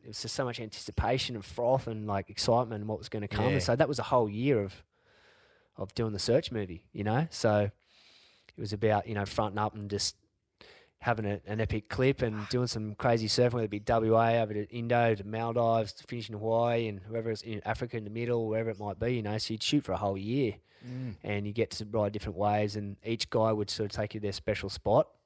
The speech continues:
Speaker 1: You know,
Speaker 3: Mm.
Speaker 1: Frankie'd show you special spots in, um,
Speaker 3: Wow.
Speaker 1: Africa and Poncho's getting around the east side or wherever, whatever side in Hawaii. And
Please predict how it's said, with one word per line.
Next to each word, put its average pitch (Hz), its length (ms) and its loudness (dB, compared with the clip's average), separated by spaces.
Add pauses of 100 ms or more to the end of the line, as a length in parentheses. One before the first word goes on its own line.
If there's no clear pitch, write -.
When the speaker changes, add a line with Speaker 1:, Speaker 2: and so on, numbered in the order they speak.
(100)
Speaker 1:
You - 80 -8
know, 131 60 0
Speaker 3:
Mm. 127 80 0
Speaker 1:
Frankie'd 110 340 -2
show 101 140 -2
you 101 80 0
special - 340 -8
spots - 440 -6
in, 98 180 -10
um, 95 200 -12
Speaker 3:
Wow. 98 120 -8
Speaker 1:
Africa 107 460 -2
and 98 160 -4 (500)
Poncho's 113 460 0
getting - 260 -2
around 104 140 -2
the 101 80 -4
east 104 180 -4
side 101 260 -2
or 98 40 -8
wherever, 104 240 -6
whatever 101 280 -10
side 101 280 -4
in 98 40 -8
Hawaii. 104 520 2
And 95 160 -6